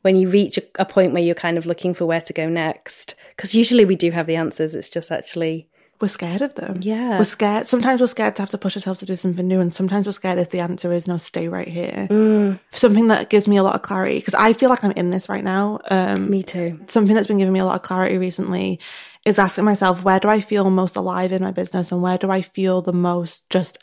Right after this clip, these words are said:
Speaker 2: in flow? Like, where is my zone of genius?" And for me, the answer is when I'm coaching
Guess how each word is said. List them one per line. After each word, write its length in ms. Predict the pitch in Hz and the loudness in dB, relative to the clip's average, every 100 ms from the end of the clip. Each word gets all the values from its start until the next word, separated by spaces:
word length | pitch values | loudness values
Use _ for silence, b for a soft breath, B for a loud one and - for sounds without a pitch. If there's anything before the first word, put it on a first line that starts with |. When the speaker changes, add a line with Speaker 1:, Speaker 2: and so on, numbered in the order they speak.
| - | -6
Speaker 2:
in 200 | 165 180 | -6 -6
flow? 440 | - - 180 175 | -12 -4 -2 0
Like, 160 | 202 190 | 0 2
where 200 | 185 190 | 2 2
is 80 | 190 | 2
my 120 | 185 | -2
zone 180 | 180 175 | -2 -4
of 60 | |
genius?" 600 | 170 185 185 - 202 196 B B B B _ - | -4 -4 -4 -6 -6 -6 B B B B _ 0
And 200 | 190 180 | 2 4
for 120 | 190 | 4
me, 200 | 190 214 | 6 6
the 140 | 196 | 6
answer 260 | 185 180 190 | 4 0 -2
is 100 | 180 | -4
when 100 | 185 | -2
I'm 80 | 185 | -6
coaching 600 | - 185 - 214 233 254 | -4 -4 -4 -8 -8 -10